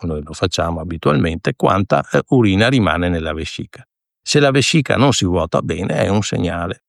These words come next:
che potrebbe portare a delle infezioni urinarie o anche nel tempo a delle problemi alle vie più superiori, quindi problemi di ritenzione anche renale,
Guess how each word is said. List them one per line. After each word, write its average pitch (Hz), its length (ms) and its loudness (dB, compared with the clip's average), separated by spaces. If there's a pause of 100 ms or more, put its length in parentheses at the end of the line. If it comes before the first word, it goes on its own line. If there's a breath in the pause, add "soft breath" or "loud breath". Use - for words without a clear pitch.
(580)
che 110 320 -2
potrebbe 104 500 0
portare 95 800 2
a 110 140 0
delle 92 240 0
infezioni 82 640 -2
urinarie 123 580 2
o 131 140 2
anche 104 480 0 (120)
nel 98 200 0
tempo 87 360 -2
a 87 40 4
delle 82 460 -2
problemi 92 600 2 (200)
alle 87 420 -2
vie 90 260 0
più - 140 0
superiori, 95 640 2
quindi 82 300 0
problemi 87 420 2
di 82 380 0
ritenzione 87 600 2
anche 90 240 2
renale, 85 520 0